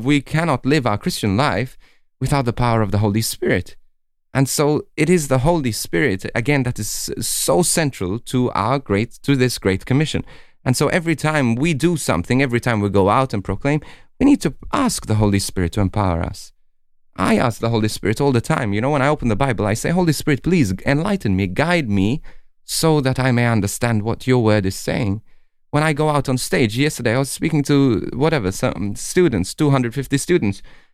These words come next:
and I, I, I still get scared. I still get terrified. And just before I go on stage, I say, "Holy Spirit, I like this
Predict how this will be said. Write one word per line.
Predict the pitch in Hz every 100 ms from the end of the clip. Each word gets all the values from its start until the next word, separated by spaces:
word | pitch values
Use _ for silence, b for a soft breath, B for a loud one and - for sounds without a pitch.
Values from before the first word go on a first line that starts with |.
| b -
and |
I, | 165 - 196 190 - -
I, | -
I | 254
still | 127 196 180
get | 117 131
scared. | - 175 117 82 - - -
I | 135 113 127
still | 151 -
get | 139 101
terrified. | - 208 - 107
And | 113
just | 151 135
before | 147 175
I | 165
go | 123 117
on |
stage, | 117 202 180 - B B
I | -
say, | - 180
"Holy | 180 180
Spirit, | - 190 196 - b b _ -
I | 80 117
like | 156 175 147
this | 160 -